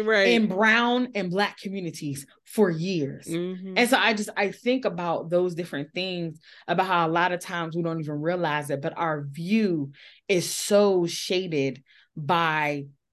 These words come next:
Speaker 2: this outside European, Eurocentric standard of what appropriate is,
Speaker 1: Mm-hmm.
Speaker 2: that we can't even look at this and just go,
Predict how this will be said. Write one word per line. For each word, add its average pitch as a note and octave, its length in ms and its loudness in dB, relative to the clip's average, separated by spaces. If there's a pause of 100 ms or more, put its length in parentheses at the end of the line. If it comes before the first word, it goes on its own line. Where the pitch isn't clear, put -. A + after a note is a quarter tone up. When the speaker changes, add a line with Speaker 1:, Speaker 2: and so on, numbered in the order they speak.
(120)
Speaker 2:
this F3+ 280 4 (200)
outside F#3 1080 0 (300)
European, F#3+ 1000 0
Eurocentric F#3+ 760 0
standard G#3 680 0 (200)
of F3+ 160 0
what F#3+ 140 4
appropriate E3 800 -6
is, C#3 460 -12
Speaker 1:
Mm-hmm. E3+ 360 -6
Speaker 2:
that A3 180 2
we A3 120 4
can't A#3+ 360 -2
even G3 300 -4
look A#3+ 200 4
at A3+ 100 -2
this F#3+ 180 -4
and F3 180 -8
just F#3 160 -6
go, E3 320 4